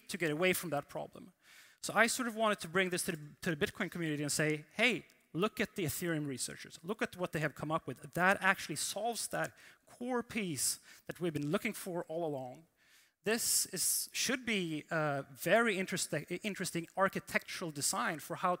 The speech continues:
to build blockchains that can scale, that can have different execution environments,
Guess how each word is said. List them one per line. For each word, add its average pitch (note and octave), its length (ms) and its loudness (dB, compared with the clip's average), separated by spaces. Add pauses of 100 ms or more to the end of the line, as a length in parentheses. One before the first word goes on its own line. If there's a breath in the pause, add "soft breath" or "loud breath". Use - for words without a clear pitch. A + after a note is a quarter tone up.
to D#3 100 -8 (120)
build F3 300 0
blockchains D#3+ 600 -4
that - 120 -12
can B2 220 -18 (480 loud breath)
scale, A3+ 420 4
that F3+ 140 2
can D#3 280 -4 (220 loud breath)
have C#3+ 320 0
different F#3+ 460 0
execution - 560 -4
environments, F#3+ 680 2